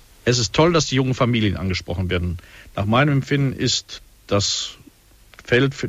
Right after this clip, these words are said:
das entscheidende Feld für die Zukunft der Kirche und des Glaubens, ob es uns gelingt, die jungen Eltern anzusprechen und über sie natürlich dann die Kinder und Jugendlichen.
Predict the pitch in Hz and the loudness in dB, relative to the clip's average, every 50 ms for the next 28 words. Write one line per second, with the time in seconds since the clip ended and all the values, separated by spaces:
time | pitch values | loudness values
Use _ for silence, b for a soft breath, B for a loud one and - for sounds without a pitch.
0 | 87 - - 104 - 107 101 - - 120 139 143 135 120 - 131 127 107 - 110 | -6 -4 -4 -4 -4 -4 -2 0 2 2 2 2 2 0 0 0 -2 -2 -2 -2
1 | 110 98 92 - - - - - - - 147 143 - 131 113 - 107 92 - - | -2 -2 -2 -4 -10 -18 -14 -6 -2 -2 -2 -2 -2 -4 -4 -4 -4 -6 -2 0
2 | 135 151 170 151 135 113 101 90 - - 107 113 131 135 135 B B B B B | 0 0 2 0 0 -2 -2 -2 -2 0 2 2 2 2 0 B B B B B
3 | B B - 117 127 139 131 127 117 - - 107 101 110 120 127 127 - - - | B B -4 -2 0 0 0 -2 -2 -4 -2 -2 0 0 0 0 -2 -4 -8 -8
4 | - 104 92 98 123 139 143 135 139 - 135 139 139 135 127 120 120 113 113 135 | -6 -4 -2 0 2 2 2 2 2 2 2 0 2 2 0 0 0 -2 -4 -6
5 | - - 107 120 123 - 110 - - 113 107 98 98 95 90 98 101 95 92 - | -4 0 0 0 0 0 -2 -2 -2 0 0 0 0 -2 0 0 -2 0 0 0
6 | 95 92 87 - - 98 87 92 90 92 - - 101 95 90 90 87 - - 90 | 0 0 0 -2 -4 -4 -2 -2 -2 -2 -4 -4 -2 -2 0 -2 -2 -4 -4 -6
7 | 82 - - - - - | -6 -6 -8 -10 -12 -14